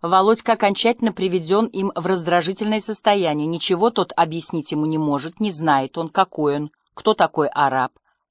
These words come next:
чего играть, грусть, тоску, отчаяние, ни метра не сняли. Двадцать седьмое ноября.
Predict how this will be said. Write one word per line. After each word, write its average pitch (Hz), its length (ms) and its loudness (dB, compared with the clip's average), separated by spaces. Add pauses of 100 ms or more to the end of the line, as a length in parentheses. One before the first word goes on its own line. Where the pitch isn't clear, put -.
чего 208 340 4
играть, 147 480 -2 (220)
грусть, 175 420 0
тоску, 165 400 0
отчаяние, 151 720 0 (280)
ни 214 200 4
метра 151 400 -2
не 123 140 -4
сняли. 117 500 -10 (600)
Двадцать 185 460 0
седьмое 156 360 -2
ноября. 135 500 -6